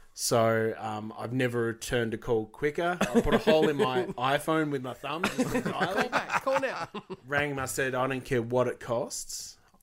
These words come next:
Speaker 1: I, I've gotta have it." He said, "Oh, listen, you're probably not gonna like the price, but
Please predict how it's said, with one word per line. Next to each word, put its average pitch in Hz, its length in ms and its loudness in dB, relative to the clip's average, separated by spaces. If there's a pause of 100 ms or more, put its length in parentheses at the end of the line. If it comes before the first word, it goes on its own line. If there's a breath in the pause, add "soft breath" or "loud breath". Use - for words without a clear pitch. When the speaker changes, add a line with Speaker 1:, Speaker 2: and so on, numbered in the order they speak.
(400)
Speaker 1:
I, 87 60 -6 (140)
I've 107 200 0
gotta 104 180 2
have 92 220 -6
it." - 80 -20 (840)
He 120 100 -2
said, 113 200 2
"Oh, 107 120 2
listen, 110 500 2 (600 soft breath)
you're 110 100 -6
probably 123 280 4
not 120 140 2
gonna 107 140 0
like 101 220 -2
the - 60 -12
price, 95 420 0
but 101 220 -6